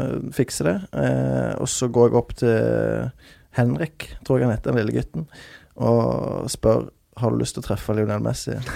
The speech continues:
Og da bare sånn, han bare, «Hæ? Hva, hva snakker du om?» Sant?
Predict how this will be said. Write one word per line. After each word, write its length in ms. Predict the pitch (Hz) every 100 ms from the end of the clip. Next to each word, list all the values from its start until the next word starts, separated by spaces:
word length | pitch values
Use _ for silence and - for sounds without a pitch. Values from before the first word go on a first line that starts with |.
| -
Og 80 | 120
da 120 | 123 127
bare 240 | 120 120 117
sånn, 80 | 165
han 240 | 143 127
bare, 240 | 123 104 - 110 101 107
«Hæ? 480 | 170 - - 127 - - - _ - - - - - - - -
Hva, 160 | 135 165 143 131
hva 120 | 131 139
snakker 280 | 135 - 143
du 60 |
om?» 80 | 185 147 -
Sant? 280 | 123 147